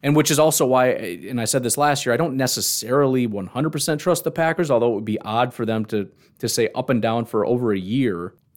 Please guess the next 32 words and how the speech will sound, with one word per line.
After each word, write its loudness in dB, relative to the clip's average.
one 2
hundred 0
thousand 0
percent -2
if -4
Rodgers 0
comes -4
back, 0
we -2
wanna -2
bring -2
him -4
back. -2
And 0
then 2
Rodgers 2
is -4
like, -2
"All 0
right, 2
I'm -2
coming -4
back." 0
And -4
they're -2
like, -4
"Mm, -2
yeah, -12
we're -4
gonna -6
trade -10
you." -18